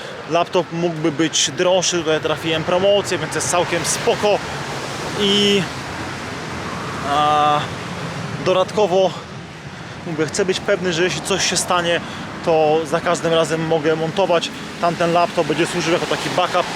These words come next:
Może go oddam rodzicom, żeby, słuchajcie, sobie, wiecie, tam, nie wiem, coś porobili, pograli w jakieś gierki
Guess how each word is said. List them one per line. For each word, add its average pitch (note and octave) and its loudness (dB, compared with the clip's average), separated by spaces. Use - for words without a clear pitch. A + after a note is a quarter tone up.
Może E3+ 4
go E3+ 4
oddam E3 2
rodzicom, E3 0
żeby, D3 0
słuchajcie, D3+ 0
sobie, D3 0
wiecie, D3 0
tam, C#3 -2
nie C#3+ 0
wiem, C3+ -2
coś C3+ -2
porobili, D#3+ 2
pograli E3 2
w - -4
jakieś D3+ -2
gierki E3 0